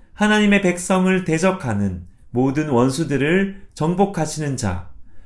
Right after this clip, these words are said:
곧 영원한 왕이신 메시아에 대해 언급하며 결국 이 땅에 임하실 메시아를 통해 이스라엘의 궁극적인 평화와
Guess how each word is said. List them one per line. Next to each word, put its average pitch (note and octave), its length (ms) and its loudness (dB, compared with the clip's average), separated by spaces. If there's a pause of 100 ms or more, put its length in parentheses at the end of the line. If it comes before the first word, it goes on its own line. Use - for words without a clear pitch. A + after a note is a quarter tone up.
(120)
곧 D#3+ 380 -2
영원한 F3+ 460 4
왕이신 E3 680 0
메시아에 D3 560 0
대해 B2 260 -2
언급하며 A#2 1000 -4 (440)
결국 D3+ 380 0
이 D3 100 -2
땅에 D#3 280 0
임하실 D3+ 560 -2
메시아를 F3+ 500 2
통해 G2+ 460 -6 (320)
이스라엘의 A2+ 580 0
궁극적인 F3 960 -2 (180)
평화와 F3+ 640 0